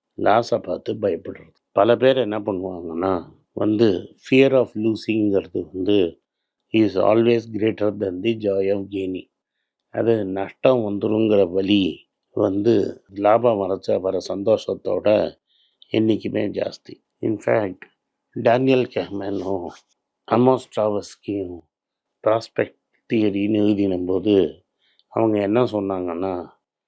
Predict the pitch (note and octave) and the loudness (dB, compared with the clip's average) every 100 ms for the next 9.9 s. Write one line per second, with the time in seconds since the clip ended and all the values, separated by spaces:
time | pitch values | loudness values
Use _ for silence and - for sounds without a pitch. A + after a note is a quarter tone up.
0 | _ _ _ - B2+ C3+ C3+ G#2 - G2+ | _ _ _ 0 4 6 6 2 -2 -2
1 | F#2+ - - - G#2+ G#2+ G2 G#2+ C3 - | -2 -4 -14 -4 2 2 2 0 -2 -4
2 | - G2+ A#2+ B2 B2+ A2 G2 F2+ F#2+ F#2 | -6 0 2 2 0 2 0 -2 -4 -6
3 | - _ _ _ _ - A#2 G#2 - - | -8 _ _ _ _ -8 -8 -2 -2 0
4 | A2+ G2+ F#2 F#2+ G2+ G2 F2+ _ _ _ | -2 -2 -4 -2 -2 -2 -4 _ _ _
5 | _ _ _ _ - G#2+ A#2 C3 C#3+ B2 | _ _ _ _ -4 4 6 6 4 2
6 | G#2+ G#2+ A2 - A2+ - G#2 G2 G2 - | -2 -4 -8 -8 -14 -6 -4 -4 -6 -2
7 | A#2 A2+ A2+ A2 A2+ A#2+ G2+ G2 G#2 G#2 | 0 2 0 0 2 2 2 -2 -2 -2
8 | F#2 - G2+ F#2+ F#2+ - - _ _ _ | -2 -6 -10 -8 -8 -8 -12 _ _ _
9 | _ G#2 G#2+ G2+ F#2+ G2+ B2 D3+ | _ -4 2 2 2 -2 -2 -6